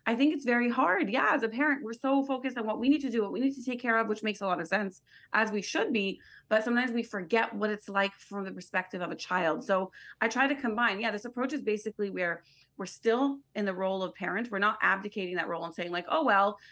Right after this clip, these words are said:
then if my child needs unconditional love, then I'm just not gonna set boundaries and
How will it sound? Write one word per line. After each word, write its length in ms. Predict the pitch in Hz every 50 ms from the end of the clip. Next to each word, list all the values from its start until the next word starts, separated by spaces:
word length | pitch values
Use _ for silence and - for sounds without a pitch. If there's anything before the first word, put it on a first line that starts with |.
| _
then 120 | - 220 214
if 60 | 214
my 100 | 220 214
child 280 | 208 - 269 285 285 277
needs 120 | 285 269
unconditional 500 | 262 254 240 240 240 254 247 254 269 262
love, 280 | 240 208 196 190 190 185
then 100 | 196 196
I'm 100 | 190 190
just 140 | 196 190 -
not 140 | 202 196
gonna 120 | 240 269 285
set 140 | 277 311 294
boundaries 580 | 277 262 247 254 247 240 247 240 247 247 233 220
and 120 | 202 185